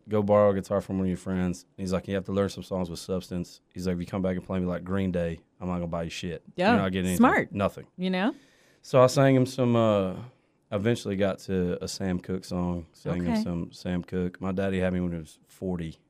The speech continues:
Speaker 1: So, like,
Speaker 2: Wow.
Speaker 1: he loved the soul, old soul music
Speaker 2: You
Speaker 1: and
Speaker 2: got to
Speaker 1: stuff.
Speaker 2: hear all that good stuff
Speaker 1: I
Speaker 2: then,
Speaker 1: did.
Speaker 2: didn't you?
Speaker 1: I did. I was
Speaker 2: Yeah.
Speaker 1: blessed.
Speaker 2: Mm-hmm.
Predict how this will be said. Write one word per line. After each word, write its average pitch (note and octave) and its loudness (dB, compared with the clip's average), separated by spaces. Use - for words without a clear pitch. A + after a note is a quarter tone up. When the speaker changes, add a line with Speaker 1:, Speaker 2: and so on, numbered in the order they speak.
Speaker 1:
So, F2 -4
like, F#3+ 2
Speaker 2:
Wow. G3+ 4
Speaker 1:
he G2 2
loved F#2+ 2
the F2+ -2
soul, F#2 -2
old F2+ -4
soul F2+ -4
music E2+ -6
Speaker 2:
You F3+ -4
Speaker 1:
and F3+ -2
Speaker 2:
got C#4+ 2
to - 2
Speaker 1:
stuff. F#3+ -2
Speaker 2:
hear E3+ 4
all E3+ 4
that D3 2
good C3+ -4
stuff C3 -6
Speaker 1:
I G2 2
Speaker 2:
then, C#3 0
Speaker 1:
did. C#3+ 4
Speaker 2:
didn't D#3 6
you? C3+ -4
Speaker 1:
I F#2+ -2
did. F2 -2
I D#3 0
was F#2 2
Speaker 2:
Yeah. C#3 -2
Speaker 1:
blessed. F#2 -2
Speaker 2:
Mm-hmm. E3 0